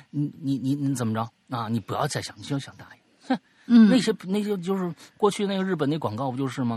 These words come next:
Speaker 1: 有一个广告就是一个男的就，就醒来，他旁边躺了个贞子。哎，
Speaker 2: 嗯。
Speaker 1: 特别可怕！完了之后，他就跟没有看到一样，就起来了。完了之后就刷牙洗脸。完了那个贞子很没有，就，就很没有成就感。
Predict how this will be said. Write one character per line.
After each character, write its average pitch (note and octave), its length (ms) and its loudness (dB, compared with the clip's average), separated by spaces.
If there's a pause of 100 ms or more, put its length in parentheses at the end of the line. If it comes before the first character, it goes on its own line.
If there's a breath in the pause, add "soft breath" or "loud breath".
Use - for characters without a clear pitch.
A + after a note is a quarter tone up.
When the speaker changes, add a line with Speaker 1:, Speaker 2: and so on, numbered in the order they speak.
(140)
Speaker 1:
有 A2 160 -4
一 A2+ 80 -4
个 C#3 80 -4
广 G#2 160 -8
告 A#2 160 -6
就 A#2 100 -4
是 A#2 100 -4
一 A2+ 80 -2
个 B2 100 0
男 A2 240 -2
的 B2 100 0
就， A2 200 -8
就 A2+ 200 -14
醒 G2 260 -12
来， F#2 80 -12
他 B2 180 -8 (280 soft breath)
旁 A2+ 120 -6
边 B2 120 -2
躺 G2 180 -12
了 G2 60 -10
个 G#2+ 80 -8
贞 B2+ 200 0
子。 A2+ 160 -6 (1040)
哎， F#2+ 200 -8
Speaker 2:
嗯。 G#3+ 80 8
Speaker 1:
特 G3+ 200 6
别 F#2+ 160 -6
可 - 220 -10
怕！ - 280 -10
完 G2+ 120 -12
了 A#2 80 -4
之 A2+ 80 -6
后， A#2+ 60 -2
他 B2 100 -6
就 B2+ 80 -2
跟 C#3 100 0
没 B2+ 160 4
有 C3 120 2
看 - 200 -4
到 G#2 120 -6
一 F#2+ 140 -10
样， A2+ 140 -4 (320 loud breath)
就 - 100 -8
起 - 140 -4
来 F#2+ 160 -12
了。 F#2 200 -12
完 G2+ 160 -12
了 A2 80 -8
之 A2 100 -8
后 G#2+ 60 -6
就 G#2 100 -8
刷 G2+ 220 -2
牙 F#2+ 160 -6
洗 G#2 160 -10
脸。 G#2 160 -12
完 - 80 -10
了 - 0 -
那 B2 80 0
个 A#2 60 -4
贞 C3+ 220 0
子 A2+ 120 -4
很 G#2+ 180 -4
没 G2+ 240 -2
有， A#2 180 0 (380 loud breath)
就， B2 140 -8
就 A2+ 260 -8
很 - 160 -6
没 A#2+ 80 2
有 D#3+ 80 4
成 G#2 180 -4
就 G2+ 140 -4
感。 - 140 -12